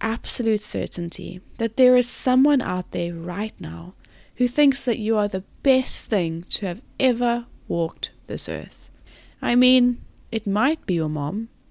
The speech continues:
It probably is your mom, but I hope that you never forget that fact. The idea for this podcast unknowingly started back in twenty twenty. Like many of you,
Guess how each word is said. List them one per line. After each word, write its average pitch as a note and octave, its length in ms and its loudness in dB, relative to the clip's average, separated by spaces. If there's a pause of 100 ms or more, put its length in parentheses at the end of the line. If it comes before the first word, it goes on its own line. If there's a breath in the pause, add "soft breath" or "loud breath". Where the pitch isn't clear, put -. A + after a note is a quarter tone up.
(200)
It G#3 200 0
probably G#3+ 560 0
is C4 320 0
your D#3 160 0
mom, G3 380 -6 (240)
but B3+ 400 -4 (500 soft breath)
I G#3+ 60 -6
hope C4+ 220 2
that - 160 0
you G3+ 120 0
never F3+ 240 0
forget C#3+ 380 -6
that - 160 -10
fact. - 480 -14 (1200 soft breath)
The B3+ 120 4
idea B3 440 2
for C#4 120 -4
this G#3+ 180 -4
podcast - 840 -8
unknowingly G3+ 760 2
started E3+ 520 -4
back E3 320 -6
in E3+ 300 -6
twenty E3 360 -2
twenty. F3+ 600 -6 (200)
Like F#3+ 240 -8
many G#3 300 2
of G#3+ 160 2
you, E3 380 -6